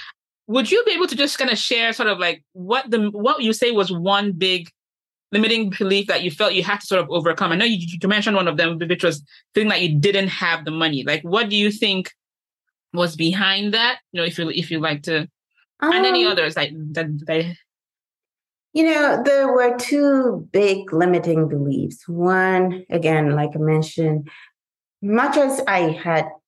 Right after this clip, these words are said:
Speaker 2: you know, investments here and there, I was thinking it had to be some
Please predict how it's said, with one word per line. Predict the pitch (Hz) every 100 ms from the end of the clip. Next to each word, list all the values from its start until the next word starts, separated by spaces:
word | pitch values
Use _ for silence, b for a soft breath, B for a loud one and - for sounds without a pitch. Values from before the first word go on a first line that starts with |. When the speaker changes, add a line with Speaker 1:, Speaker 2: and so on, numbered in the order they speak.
| _ -
Speaker 2:
you | 180
know, | 156
investments | 143 165 165 165 156
here | - 160
and | 147 139 143
there, | 147 143 -
I | 175
was | 170 170 -
thinking | 190 190 185 175
it | 160
had | 160 - 170 165 -
to | 165
be | 160 156
some | 151 180 170 165 160